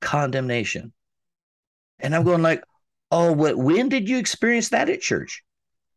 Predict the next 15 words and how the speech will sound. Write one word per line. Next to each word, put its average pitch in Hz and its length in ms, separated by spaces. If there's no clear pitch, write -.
You 165 140
know, 165 520
<laughs> - 100
w-, 170 280
when 233 200
in 254 120
the 240 60
midst 226 280
of 208 100
our 214 160
repentance 202 640
do 180 140
you 175 160
get 190 220
that 185 240